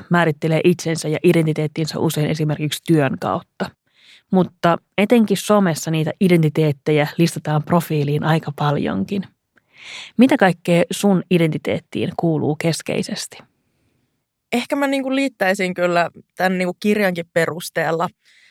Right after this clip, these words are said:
Speaker 2: semmosia kuin ruskeus, mixed suomalaisuus, taivanilaisuus – mutta myös esimerkiksi naiseus, kirjoittaja, kasvatustieteilijä, ystävä ja venyvä.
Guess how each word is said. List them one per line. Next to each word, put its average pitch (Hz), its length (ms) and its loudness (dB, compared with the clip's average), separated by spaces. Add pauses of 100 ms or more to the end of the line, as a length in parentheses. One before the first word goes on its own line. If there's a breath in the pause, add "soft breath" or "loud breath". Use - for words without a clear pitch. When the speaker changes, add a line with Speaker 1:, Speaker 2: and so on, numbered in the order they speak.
(160 soft breath)
Speaker 2:
semmosia 170 640 0
kuin 170 180 -2
ruskeus, 254 840 -2 (220)
mixed 233 420 -2
suomalaisuus, 180 1120 0 (180)
taivanilaisuus – 226 1040 0 (520 soft breath)
mutta 214 240 0
myös 214 360 2
esimerkiksi 175 760 -6 (120)
naiseus, 180 840 -4 (320)
kirjoittaja, 214 840 -2 (500)
kasvatustieteilijä, 254 1120 -2 (640)
ystävä 180 460 -2
ja 175 220 0 (440 soft breath)
venyvä. 190 460 2